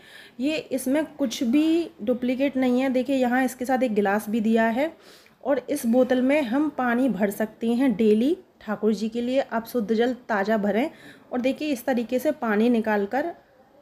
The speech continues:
हम ठाकुर जी को पिला भी सकते हैं। ऊपर से बोतल खुल के पानी भी चला जाएगा और जो इसमें नल लगा हुआ है, इसे आप दबाएंगे तो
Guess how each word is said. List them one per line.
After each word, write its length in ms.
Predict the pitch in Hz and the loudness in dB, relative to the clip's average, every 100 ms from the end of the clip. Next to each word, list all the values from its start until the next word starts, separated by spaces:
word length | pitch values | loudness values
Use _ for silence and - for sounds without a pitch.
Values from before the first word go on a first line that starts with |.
| - _ _ _ _ _ - | -20 _ _ _ _ _ -4
हम 140 | 247 262 | 0 0
ठाकुर 360 | 247 226 226 | 0 0 -2
जी 120 | 214 | -2
को 120 | 247 311 | -4 -2
पिला 260 | 240 214 | 0 0
भी 140 | 202 220 | 0 0
सकते 260 | 226 - | -2 -4
हैं। 80 | 269 | -2
ऊपर 240 | 277 233 269 | -2 0 0
से 120 | 302 | 0
बोतल 320 | 240 247 254 | 0 0 -2
खुल 180 | 247 226 | -2 -2
के 140 | 247 | 0
पानी 280 | 269 233 208 | 0 2 2
भी 120 | 220 | 2
चला 220 | 233 240 226 | 0 0 2
जाएगा 280 | 233 247 | 2 0
और 200 | 277 269 | 0 -2
जो 180 | 247 302 | -2 -2
इसमें 240 | 311 320 311 | -2 0 2
नल 180 | 254 | 2
लगा 240 | 247 233 226 | 2 2 2
हुआ 220 | 226 240 | 2 2
है, 120 | 311 - - - - | 0 -4 -18 -20 -14
इसे 220 | 254 - 320 | -10 -2 0
आप 160 | 302 | 2
दबाएंगे 460 | 233 226 233 247 311 | 0 2 2 2 0
तो 140 | 349 | 0